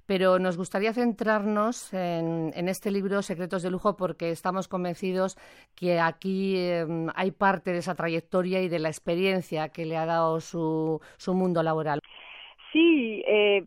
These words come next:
Speaker 2: yo llevo dedicada a la industria de productos de consumo de alta gama, o a lo que se llama también a veces la industria de productos de lujo, pues casi,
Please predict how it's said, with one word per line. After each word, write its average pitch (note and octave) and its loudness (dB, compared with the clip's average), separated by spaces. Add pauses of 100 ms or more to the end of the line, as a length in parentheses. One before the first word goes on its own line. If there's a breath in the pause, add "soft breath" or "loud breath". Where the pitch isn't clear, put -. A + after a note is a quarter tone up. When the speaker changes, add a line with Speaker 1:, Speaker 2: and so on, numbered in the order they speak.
Speaker 2:
yo A#3 4
llevo C4+ 2
dedicada G#3+ 2
a E3+ -2
la E3 -2
industria G3+ -6
de F#3+ -4
productos F#3 -6
de F#3 -6
consumo F#3+ -8
de F#3+ -2
alta E3+ -4
gama, G#3+ -4
o F3 -4
a E3+ -6
lo E3 -10
que F3 -14
se F3+ -16
llama F3+ -10
también F3+ -10
a F3 -10
veces F3 -12
la F3 -14
industria F3 -10
de F3 -4
productos E3+ -6
de E3+ -4
lujo, F3 -6
pues E3+ -10
casi, G3+ -4